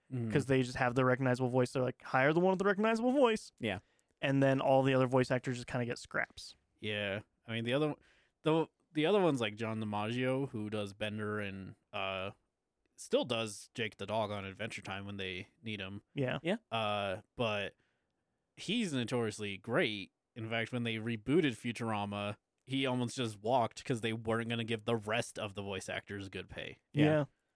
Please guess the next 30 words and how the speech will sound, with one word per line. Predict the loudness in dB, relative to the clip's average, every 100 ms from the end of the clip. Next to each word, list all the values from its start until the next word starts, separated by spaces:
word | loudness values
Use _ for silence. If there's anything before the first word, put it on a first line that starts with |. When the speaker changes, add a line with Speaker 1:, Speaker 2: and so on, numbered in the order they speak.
| _ _ _ _ _ _
Speaker 3:
Which | -2
sounds | 0 0 2
very | 4 4
familiar | 2 2 4 6 4
to | 2 -2 0 2 0
whenever | 0 0 0 0
they | -2
tried | 0 -2 -2
pulling | 0 0 0
the |
same | -2 -2 -2
stunt | -2 0 0 0
with | -2
The | -2
Simpsons. | -4 -4 -4 -6 -6 _ _ _ _ -20 _ _ _ _ _ -4
Speaker 1:
Yeah, | 0 2 2
except | 0 -2 -2 -4
when | -2 0 2 0
it | 0
happened | 0 0 -2 -2
to | 0
The | 0
Simpsons, | -2 -2 -2 0 -2 -2 -2 -2 -4 -8 -14 _ _ _ _ _
they | 0
just | 0 0
let | 0 0 0
the | -2
<laughs> | -4 2 2
person | 4 0
walk. | -2 -4 -8 -10 -14